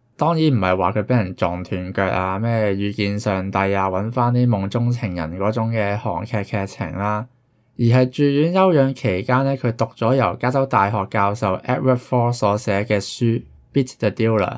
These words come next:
書入邊嘅內容呢，係教人用記牌嘅方式呢，喺賭場廿一點遊戲中獲勝嘅。出院之後呢，Bill Gross 就帶住成副身家二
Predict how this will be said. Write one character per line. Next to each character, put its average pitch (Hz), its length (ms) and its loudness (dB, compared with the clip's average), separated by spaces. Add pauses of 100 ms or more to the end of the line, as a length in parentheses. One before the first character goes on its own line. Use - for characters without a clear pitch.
(460)
書 - 240 0
入 202 80 6
邊 127 360 2
嘅 - 20 4
內 113 300 4
容 95 200 2
呢， 135 140 0
係 131 220 0
教 113 220 2
人 90 160 0
用 95 220 -4
記 110 260 0
牌 113 220 -2
嘅 113 100 0
方 123 340 0
式 - 140 -6
呢， 117 260 0
喺 117 100 0
賭 110 220 -2
場 110 220 -2
廿 92 100 -2
一 98 320 -2
點 110 100 -2
遊 107 200 -2
戲 101 140 -2
中 107 180 -4
獲 95 180 -2
勝 90 220 -6
嘅。 82 220 -8 (420)
出 - 160 -2
院 143 280 2
之 160 220 0
後 120 220 6
呢， 123 160 4
Bill 131 260 2
Gross 131 300 0
就 104 140 0
帶 101 160 0
住 104 120 -2
成 95 280 -6
副 107 180 -6
身 117 260 -2
家 113 220 0
二 113 100 -2